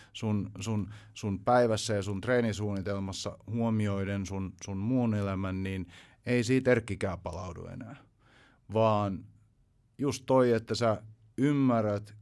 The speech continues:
kuunnella kroppaas, mutta ymmärrät myöskin sen suunnitelmallisuuden ja vähän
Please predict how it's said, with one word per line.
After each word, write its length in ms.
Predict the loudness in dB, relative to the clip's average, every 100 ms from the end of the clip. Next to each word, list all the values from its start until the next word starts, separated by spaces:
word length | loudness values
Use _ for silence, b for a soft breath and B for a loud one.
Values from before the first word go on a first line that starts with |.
| -8
kuunnella 460 | -2 0 2 -2
kroppaas, 840 | -4 -4 -6 -6 -4 -2 -2 -6 -10 _
mutta 540 | -10 -8 -8 -4 -4 -4
ymmärrät 440 | -2 -2 0 -2 -4
myöskin 420 | -4 -4 -6 -6
sen 160 | -6 -6
suunnitelmallisuuden 1300 | -4 -2 0 -2 -2 -4 -4 -6 -6 -6 -6 -8 -8
ja 140 | -6
vähän 240 | -4 -2